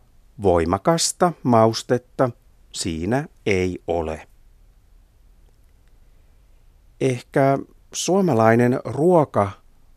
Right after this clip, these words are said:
on tosi terveellistä sitten,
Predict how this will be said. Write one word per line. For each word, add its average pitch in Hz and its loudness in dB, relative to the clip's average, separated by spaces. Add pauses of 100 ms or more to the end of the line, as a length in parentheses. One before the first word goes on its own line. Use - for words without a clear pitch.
(140)
on 123 2 (260)
tosi 165 -2
terveellistä 92 -2 (100)
sitten, 101 -4